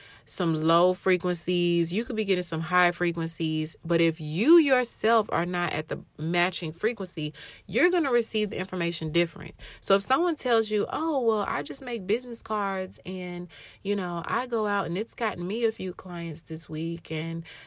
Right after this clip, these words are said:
you know, my services are priced at forty dollars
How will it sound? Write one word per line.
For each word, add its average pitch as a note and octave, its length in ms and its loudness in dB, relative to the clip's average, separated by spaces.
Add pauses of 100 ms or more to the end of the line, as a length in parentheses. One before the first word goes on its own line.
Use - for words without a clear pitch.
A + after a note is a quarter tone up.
you F#3+ 80 -2
know, F#3 120 -2
my F#3+ 220 -2
services G#3 460 -2
are F#3 80 0
priced F3+ 400 -4
at - 140 -10
forty G#3+ 340 2
dollars E3 760 0